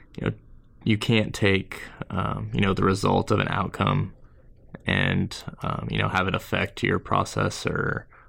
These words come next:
um, you know, affect the way you think about, uh, a decision that was made. If you took all the right steps and have a sound process, uh, you know,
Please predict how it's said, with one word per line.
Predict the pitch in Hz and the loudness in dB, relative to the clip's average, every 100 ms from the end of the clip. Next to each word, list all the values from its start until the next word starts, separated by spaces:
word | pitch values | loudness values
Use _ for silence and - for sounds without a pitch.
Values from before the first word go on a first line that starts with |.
| - - | -14 -2
um, | 50 50 - - | 0 0 -4 -4
you | 50 | 0
know, | 50 50 - - - 50 | 0 -2 -8 -20 -18 -6
affect | - - 110 | -2 0 2
the | 110 | 4
way | 95 92 | 6 6
you | 92 | 4
think | - 95 | 4 2
about, | 90 90 90 90 - - - | 2 0 0 0 -4 -12 -2
uh, | 98 90 85 | 2 2 2
a | 95 | 0
decision | 95 104 95 | 2 2 2
that | 90 | 0
was | 92 | 0
made. | 95 92 95 | 0 2 2
If | 92 - | 0 2
you | 95 92 107 - | 2 2 -4 -2
took | - 104 | 0 4
all | 95 | 6
the | 95 | 6
right | 92 | 4
steps | - 98 92 - | 0 0 -2 0
and | |
have | 95 | 0
a | 95 | 0
sound | - 95 92 | 0 -2 0
process, | 95 95 95 95 - - - - - - | 0 2 0 0 -2 -10 -18 -20 -20 -4
uh, | 92 | 0
you | 92 | 0
know, | - - | 0 0